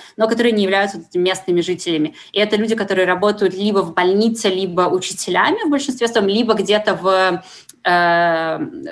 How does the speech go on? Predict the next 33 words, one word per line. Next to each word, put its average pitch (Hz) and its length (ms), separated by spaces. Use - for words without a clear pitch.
в 190 280
более 202 260
административной, 202 960
там, 175 200
в - 100
коммуне, 185 840
в 160 100
мэрии, 165 340
по 151 140
сути. - 440
Э, 180 340
и 214 120
это 220 180
люди, 240 200
которые 208 260
очень 202 140
хорошо 220 300
получают, 214 720
у 208 40
которых 190 320
очень-очень 190 400
много 185 220
вот 170 120
этих 170 240
вот, 180 180
э, 170 240
социальных 185 960
и 170 160
финансовых 175 680
плюшек. 240 580
И 214 60
поэтому 214 360
разница 208 500